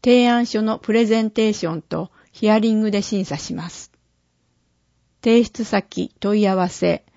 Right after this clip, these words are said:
中心市街地推進課、電話二二九八二五、ファックス二二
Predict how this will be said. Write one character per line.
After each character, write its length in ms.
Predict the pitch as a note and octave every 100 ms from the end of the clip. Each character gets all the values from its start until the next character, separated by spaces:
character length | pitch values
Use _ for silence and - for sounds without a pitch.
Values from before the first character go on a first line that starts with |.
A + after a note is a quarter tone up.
| _ _ _ _
中 260 | - A#3+ B3
心 280 | - A#3+ A#3
市 200 | - A3
街 240 | G#3+ F#3+
地 100 | -
推 300 | D#3 F#3+ G3
進 320 | - F#3 E3
課、 280 | - D#3 - _ _ _ _ _ -
電 320 | G#3 G#3+ G#3
話 280 | G3 F#3 - _
二 280 | F#3 G#3+ A3+
二 340 | A3 A3 E3+ -
九 220 | - G#3+
八 320 | A3 G#3 - E3+
二 240 | E3+ D#3+
五、 320 | D#3+ D#3+ - - _ _ _ _ _
フ 60 | -
ァ 40 |
ッ 40 | A3+
ク 180 | - F#3
ス 320 | - D#3 - _ F#3+
二 260 | G#3 A3+
二 340 | A3+ A3 E3